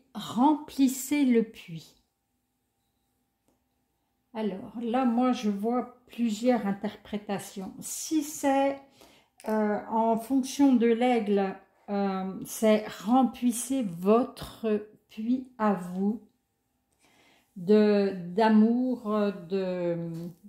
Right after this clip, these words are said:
connectez-vous pour vous élever. Euh, si vous n'y arrivez pas seul, demandez de l'aide. Euh,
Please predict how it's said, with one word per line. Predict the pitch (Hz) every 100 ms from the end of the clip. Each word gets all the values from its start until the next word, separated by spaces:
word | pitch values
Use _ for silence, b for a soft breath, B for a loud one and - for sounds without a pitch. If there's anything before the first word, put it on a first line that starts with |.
| _ _
connectez-vous | 247 240 226 - 240 208 214 233 _ _ _ _
pour | 220
vous | 196 214 202
élever. | 220 202 175 190 220 - _ _ _ _ _ _ _ _ _ _ -
Euh, | 208 196 185 185 180 180 175 170 b b b b b _ _ _ _ _ _ _ _ _ _ _ -
si | - 294
vous | 277 269
n'y | 262
arrivez | 254 254 247 254
pas | 254 254 240
seul, | - 254 247 226 196 -
demandez | 202 226 254 254 247
de | 202
l'aide. | 214 220 220 254 - _ _ _ _ _ _ _ _ _ _ _ _ _ _ _ _ 190
Euh, | 185 160